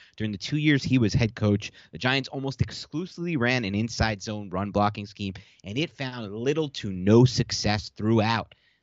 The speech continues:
Last year, Jason Garrett, not gonna give him too much credit on this podcast, Jake, but I will give him credit for shifting the offense to more power and gap schemes. One of their biggest plays,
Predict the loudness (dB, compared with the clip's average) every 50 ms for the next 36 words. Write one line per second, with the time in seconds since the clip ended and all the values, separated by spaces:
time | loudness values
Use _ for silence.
0 | _ _ -2 -2 -2 -2 -4 -4 -4 -2 -2 -4 -6 -10 _ _ _ -10 -8 -8
1 | -8 -10 -10 -6 -4 0 0 0 0 0 -4 _ _ _ _ _ _ _ _ -10
2 | -4 -2 -2 -2 -2 -4 -4 -2 -2 -2 -2 -4 -2 -2 -2 -2 0 0 2 2
3 | 2 2 0 0 0 -2 -4 -2 0 0 0 0 -2 -6 -6 -6 -8 -10 -10 -10
4 | -10 -10 -6 -2 0 0 0 2 0 -2 -2 -6 -4 -2 -2 -2 -2 -4 -8 -14
5 | -16 -16 -18 _ _ _ -12 -4 -4 -4 -2 -2 -2 -2 0 0 0 0 0 0
6 | -2 -6 -6 -6 -10 -12 -8 -6 -6 -4 -4 -2 0 0 0 0 0 -2 -2 -2
7 | -2 -2 -2 -6 -10 -8 -6 -4 -4 -6 -6 -10 -16 -20 _ _ _ -12 -10 -8
8 | -6 -6 -8 -8 -8 _ -2 0 2 2 0 0 0 2 4 6 6 6 4 2
9 | 0